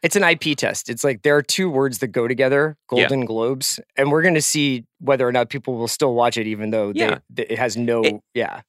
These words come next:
Speaker 2: And, you know, we say this every time around the awards season. It's always arbitrary. It's always subjective. I think over our colleagues on The Big Picture, like, Sean and Amanda do a great job every year of sort of contextualizing what Oscar nominations mean.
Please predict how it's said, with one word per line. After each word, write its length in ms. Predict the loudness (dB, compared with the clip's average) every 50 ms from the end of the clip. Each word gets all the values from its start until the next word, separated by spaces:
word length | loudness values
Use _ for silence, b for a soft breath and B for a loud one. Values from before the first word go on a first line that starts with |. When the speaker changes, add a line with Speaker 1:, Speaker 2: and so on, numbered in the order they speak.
| _
Speaker 2:
And, 300 | 2 4 4 4 4 4 4
you 60 | 2
know, 80 | 2 4
we 80 | 2
say 160 | 2 4 4
this 160 | 4 4 2 2
every 160 | 0 0 0
time 220 | 0 -2 0 0
around 100 | 0 0
the 80 | 0 -2
awards 320 | 0 2 0 0 0 0
season. 260 | 0 0 0 2 0
It's 160 | 0 0 -2 -2 0
always 320 | 2 2 4 4 4 4
arbitrary. 480 | 4 4 2 2 0 0 2 2 2 2
It's 100 | 0 0
always 300 | 0 2 4 4 2 2
subjective. 720 | 0 -2 -2 0 0 0 0 2 0 0 0 0 -2 -4 -8
I 80 | -8 -8
think 360 | -4 -4 -2 -2 -2 -4 -8 -8 -6
over 480 | -6 -6 -4 -4 -4 -4 -4 -4 -4 -6
our 100 | -6 -8
colleagues 340 | -6 -4 -4 -4 -4 -4 -6
on 80 | -10
The 80 | -12 -10
Big 160 | -12 -14 -8
Picture, 340 | -8 -8 -8 -6 -8 -6 -4
like, 200 | -4 -6 -6 -8 _ _ -16 -16 -16 -14
Sean 260 | -10 -6 -6 -4 -4
and 80 | -4 -6
Amanda 300 | -6 -4 -4 -6 -6 -8
do 100 | -8 -8
a 60 | -8
great 220 | -4 -4 -4 -4 -2
job 200 | -4 -4 -2 -2
every 220 | -4 -6 -6 -6
year 160 | -6 -6 -6 -6
of 80 | -6
sort 140 | -6 -8 -8
of 80 | -10 -14 _ _ _ _ _ _
contextualizing 880 | -14 -12 -4 -2 -2 -2 -2 -4 -6 -4 -2 -2 -4 -4 -4 -6 -6 -4
what 160 | -4 -6 -4 -4
Oscar 300 | -4 -4 -4 -4 -6 -6
nominations 540 | -4 -4 -4 -4 -6 -6 -8 -10 -12 -10 -8
mean. 360 | -6 -4 -4 -2 -4 -6 -8